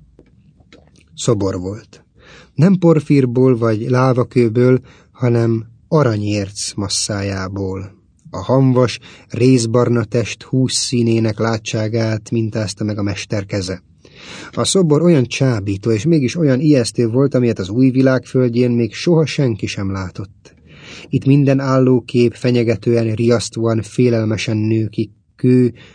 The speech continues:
vagy fatörzséből, vicsori fogakkal egymást marcangolva, kitépett szívek döbbenetével. Tülekednek, egymásra dőlnek,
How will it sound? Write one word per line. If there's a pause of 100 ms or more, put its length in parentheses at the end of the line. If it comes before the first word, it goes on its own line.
(140)
vagy
fatörzséből, (600)
vicsori
fogakkal
egymást
marcangolva, (320)
kitépett
szívek
döbbenetével. (120)
Tülekednek,
egymásra
dőlnek,